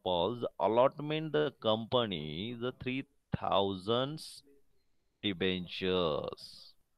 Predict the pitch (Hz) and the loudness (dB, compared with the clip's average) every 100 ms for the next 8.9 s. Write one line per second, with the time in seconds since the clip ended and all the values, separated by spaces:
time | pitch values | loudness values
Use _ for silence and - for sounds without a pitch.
0 | _ _ _ 107 113 147 147 160 160 _ | _ _ _ -4 -2 2 2 0 -6 _
1 | _ - - - 120 110 117 123 127 139 | _ -12 -12 -4 -2 2 4 6 6 2
2 | - - - - _ _ _ - 98 127 | -2 -20 -20 -20 _ _ _ 2 4 4
3 | - 139 139 160 156 127 101 101 98 113 | 2 -2 0 -4 -6 -6 -4 -4 -2 -6
4 | - 90 95 78 73 76 90 113 - 101 | -4 -6 -4 -4 -2 -4 -6 -10 -12 -8
5 | 104 98 98 110 123 117 120 120 120 123 | -2 0 0 0 0 -2 0 2 2 -2
6 | 117 - 120 120 123 123 120 123 123 123 | -8 -10 -6 -2 0 0 0 0 0 -2
7 | 123 139 156 180 _ _ - - _ 95 | -4 -4 -4 -8 _ _ -20 -20 _ -6
8 | 92 113 110 104 92 - - - | -2 4 6 4 2 -6 -12 -10